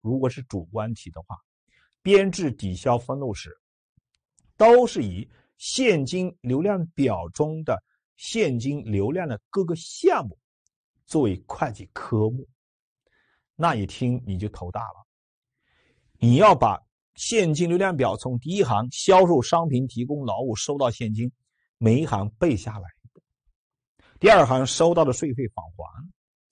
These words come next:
第三行是其他与经营活动相关的现金流，现金流量，收到的现金，其他与经营活动相-，收到的现金，那这些都要把它背出来，一直到最后，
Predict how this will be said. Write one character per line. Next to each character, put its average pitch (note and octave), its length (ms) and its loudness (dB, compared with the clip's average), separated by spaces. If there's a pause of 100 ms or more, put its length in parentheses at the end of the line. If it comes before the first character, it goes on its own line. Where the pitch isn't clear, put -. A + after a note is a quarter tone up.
(260)
第 B2+ 120 0
三 D#3+ 220 2
行 B2 180 0
是 A#2 140 -2
其 C#3 220 -4
他 E3+ 180 4
与 G#2+ 160 -4
经 C3 200 -12
营 B2 100 -6
活 A#2 120 -4
动 A2+ 140 -2
相 A2 240 -12
关 A2 100 -8
的 G#2+ 80 -10
现 G#2 160 -12
金 G#2+ 160 -8
流， F2 160 -14 (840)
现 A2+ 180 -4
金 G2+ 140 0
流 F2+ 160 -4
量， G2 200 -10 (840)
收 A#2 160 -4
到 A2 80 0
的 F#2+ 80 -4
现 F#2+ 180 -6
金， G2 260 -8 (600)
其 - 160 -4
他 D3 160 4
与 G#2+ 120 0
经 C3+ 140 -2
营 A#2+ 80 0
活 A2 100 0
动 A2+ 140 -2
相-， - 180 -8 (120)
收 G#2+ 180 -8
到 G#2 80 -2
的 F#2 60 -8
现 F2+ 180 -10
金， F#2+ 160 -10 (280)
那 D3 80 -6
这 F#3 120 -4
些 G3 160 -8
都 G#3 140 -4
要 F3+ 80 -6
把 - 80 -18
它 A2+ 200 -12
背 A#3+ 200 -4
出 - 180 -20
来， - 80 -20 (640)
一 C#3+ 140 2
直 B2+ 80 0
到 G#2+ 140 0
最 G2 200 -6
后， - 280 -16